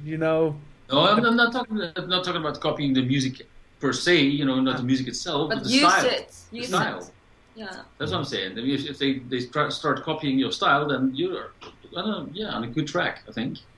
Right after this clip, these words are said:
Speaker 3: Yeah, use it for
Speaker 2: But not, not,
Speaker 3: inspiration.
Speaker 2: not sample music like, uh, Nelly Furtado, Timbaland did, and then make a whole song of it.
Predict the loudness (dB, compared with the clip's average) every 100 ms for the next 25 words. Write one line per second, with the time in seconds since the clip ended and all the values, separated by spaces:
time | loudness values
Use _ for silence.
0 | -20 _ -6 -2 2 2 2 0 0 4
1 | 6 6 4 2 2 0 0 0 -2 -2
2 | -2 -4 -4 -4 -4 -4 0 0 0 -2
3 | -4 -2 -2 -2 -4 -6 -10 -18 -6 0
4 | 2 2 2 0 0 -2 -4 -4 -4 -4
5 | -6 -16 -14 -10 -10 -10 -12 0 2 2
6 | 0 -4